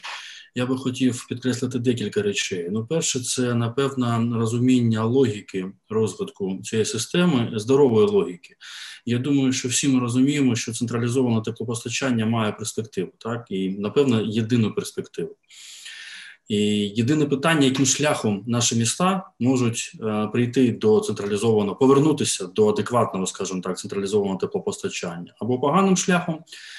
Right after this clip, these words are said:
який зараз проходять такі міста, як, е, Марганець, Нікополь,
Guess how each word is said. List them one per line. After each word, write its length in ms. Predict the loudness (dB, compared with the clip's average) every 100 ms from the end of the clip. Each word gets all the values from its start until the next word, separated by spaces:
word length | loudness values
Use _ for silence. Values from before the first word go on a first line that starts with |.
| -6
який 380 | -4 -2 2 2
зараз 320 | 4 2 2
проходять 420 | -2 -4 -2 -2 -2
такі 220 | -4 -2
міста, 340 | -2 -2 0
як, 260 | 0 0 -2
е, 300 | -2 0 0
Марганець, 560 | 0 -2 -2 -4 -6 -4
Нікополь, 400 | -2 -2 -4